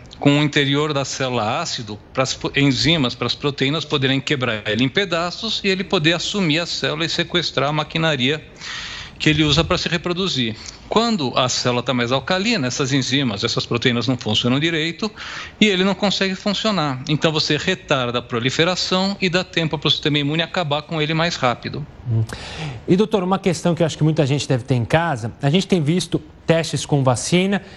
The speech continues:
Speaker 2: e já falamos aqui que o teste com vacina demora, ou seja, se fala de doze a dezoito meses até,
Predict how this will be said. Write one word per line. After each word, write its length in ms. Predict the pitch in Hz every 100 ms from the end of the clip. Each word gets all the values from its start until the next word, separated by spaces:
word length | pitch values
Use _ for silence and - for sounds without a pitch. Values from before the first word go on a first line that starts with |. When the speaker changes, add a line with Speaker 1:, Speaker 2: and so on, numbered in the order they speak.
| - 139
Speaker 2:
e 80 | 131
já 160 | 165
falamos 540 | - - 175 160 190 147
aqui 320 | 123 - 165
que 180 | - 139
o 80 | 120
teste 240 | 147 -
com 80 | 131
vacina 320 | 123 - 135
demora, 520 | 180 143 147 147 135 - -
ou 100 | 127
seja, 320 | 117 139 113 - - -
se 160 | - 135
fala 280 | - 143 135
de 100 | 117
doze 340 | 117 151 135
a 40 | 127
dezoito 340 | 110 131 147
meses 480 | 123 147 139 117 - - -
até, 420 | 120 - 135 131